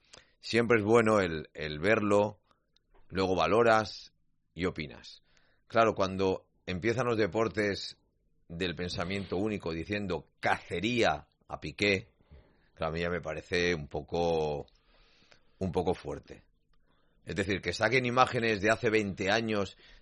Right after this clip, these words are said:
de lo que han hecho algunos jugadores por el tema de, del silenciar o no, a mí me parece un poco, eh, ya buscar el,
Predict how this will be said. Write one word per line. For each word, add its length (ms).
de 200
lo 100
que 100
han 60
hecho 180
algunos 300
jugadores 800
por 160
el 120
tema 320
de, 680
del 240
silenciar 560
o 80
no, 280
a 80
mí 80
me 80
parece 220
un 160
poco, 720
eh, 160
ya 160
buscar 600
el, 320